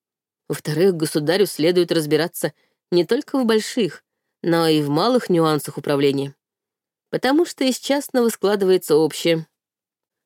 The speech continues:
«Похоже, вам пора писать свой учебник для будущих королей», — флегматично заметил Линард, так что в очередной раз осталось неясным, всерьёз он говорит или издевается. Между прочим,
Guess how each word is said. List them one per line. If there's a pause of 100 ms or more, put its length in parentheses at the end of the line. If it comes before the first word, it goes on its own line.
(260)
«Похоже,
вам
пора
писать
свой
учебник
для
будущих
королей», — (680)
флегматично
заметил
Линард, (560)
так
что
в
очередной
раз
осталось
неясным, (400)
всерьёз
он
говорит (120)
или
издевается. (1120)
Между
прочим,